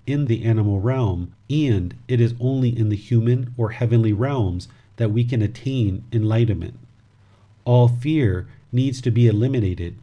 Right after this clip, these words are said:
to attain enlightenment. It should remind us not to be complacent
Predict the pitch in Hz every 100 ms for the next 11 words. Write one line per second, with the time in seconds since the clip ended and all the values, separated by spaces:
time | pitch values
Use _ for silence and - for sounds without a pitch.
0 | - 123 110 104 - 131 127 98 92 -
1 | 117 110 117 110 82 85 - - _ _
2 | _ _ _ _ _ 123 120 143 117 120
3 | 110 123 156 113 87 - - _ - 120
4 | 123 131 113 120 120 117 - 131 120 98
5 | -